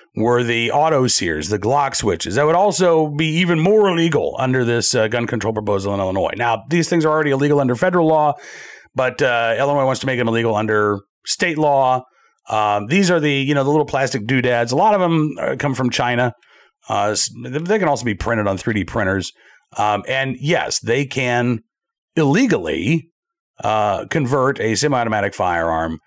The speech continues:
to fully automatic fire, where one pull of the trigger, multiple bullets shoot out. Again, these are already illegal under federal law to possess.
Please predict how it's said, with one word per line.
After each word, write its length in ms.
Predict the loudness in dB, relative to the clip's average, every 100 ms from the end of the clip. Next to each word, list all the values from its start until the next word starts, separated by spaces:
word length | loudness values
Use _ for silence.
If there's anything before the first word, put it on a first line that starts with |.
| _ _ -8
to 380 | -2 0 0 -2
fully 300 | -2 0 2
automatic 400 | 0 0 -4 -4
fire, 320 | -2 -2 -2
where 160 | -2 -4
one 240 | -4 -4
pull 180 | -4 -6
of 60 |
the 80 | -4
trigger, 420 | -4 -4 -2 -2 -4 -12 -20 _ _ _ _ _ _ -2
multiple 440 | 0 2 0 -2
bullets 520 | 0 0 0 -2 -8 -6
shoot 280 | -4 -2 0
out. 400 | 0 -2 -6 -18 _ _ _ -14 -8
Again, 520 | -4 0 2 2 0 -2 _ -2
these 140 | 0
are 160 | 0 2
already 340 | 2 2 2
illegal 420 | 2 4 4 4 2
under 180 | 2
federal 380 | 0 0 2 2
law 340 | 2 0 -2 -4 _ _ _
to 100 | -4
possess. 720 | 0 0 2 2 0 -2 -4